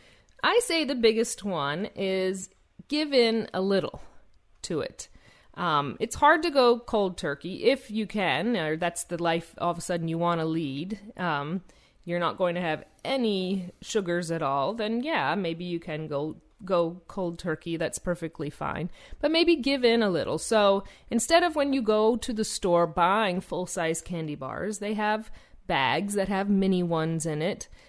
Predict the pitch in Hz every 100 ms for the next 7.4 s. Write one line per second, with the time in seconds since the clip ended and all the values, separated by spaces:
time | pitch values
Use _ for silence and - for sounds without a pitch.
0 | _ _ 285 320 311 285 269 277 - 226
1 | 226 - 208 185 185 196 208 226 226 185
2 | 151 82 73 - 208 - 381 370 285 254
3 | 202 226 247 - 214 202 214 247 254 190
4 | 170 220 - _ _ _ _ 190 170 135
5 | - - 175 170 156 127 - - - 190
6 | - - - 254 151 190 - - - 170
7 | 156 151 156 -